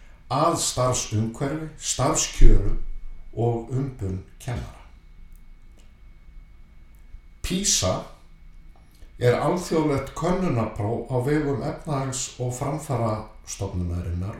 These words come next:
O E C D, sem mælir lesskilning fimmtán ára nemenda og læsi þeirra á stærðfræði og náttúruvísindi.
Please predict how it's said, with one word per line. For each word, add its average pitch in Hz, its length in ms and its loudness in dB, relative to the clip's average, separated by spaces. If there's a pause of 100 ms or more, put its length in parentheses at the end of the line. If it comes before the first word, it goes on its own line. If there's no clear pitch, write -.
O 95 100 -4
E 92 40 -4
C 76 260 -8
D, 80 160 -6 (1200)
sem 113 260 -2
mælir 147 520 6
lesskilning 151 760 0
fimmtán 165 400 -2
ára 127 260 2
nemenda 110 640 0 (680)
og 104 160 0
læsi 165 400 2
þeirra 143 320 -2
á - 20 0
stærðfræði 80 840 -4
og 120 180 0
náttúruvísindi. - 720 -4